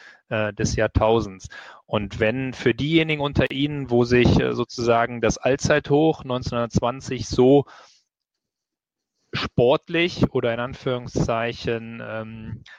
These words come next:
aggressiv anhört. Es relativiert sich, glaube ich, so ein bisschen dieses Kursziel, wenn man schaut,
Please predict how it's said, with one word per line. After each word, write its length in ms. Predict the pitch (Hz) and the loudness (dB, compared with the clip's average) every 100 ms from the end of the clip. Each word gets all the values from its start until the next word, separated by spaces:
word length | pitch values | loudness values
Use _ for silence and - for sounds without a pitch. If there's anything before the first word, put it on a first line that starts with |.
| _ | _
aggressiv 720 | - - - 110 160 180 - - | -8 -4 0 -2 0 -4 -6 -4
anhört. 520 | 117 117 123 151 - - - - - | -4 -2 2 2 0 -8 -16 -20 -4
Es 180 | 117 117 | 0 2
relativiert 540 | 135 135 131 131 180 | 4 2 2 2 2
sich, 240 | - 175 | 0 -2
glaube 280 | - 160 160 | 0 0 2
ich, 60 | 160 | 0
so 100 | 160 | -2
ein 60 | |
bisschen 300 | 147 147 156 | 0 0 0
dieses 300 | 147 139 - | -2 -2 -2
Kursziel, 680 | - 147 143 - 143 143 143 | -2 -2 -2 -6 -4 0 2
wenn 120 | 131 | 0
man 200 | 127 123 | -2 -2
schaut, 400 | 104 127 127 139 | -2 0 2 0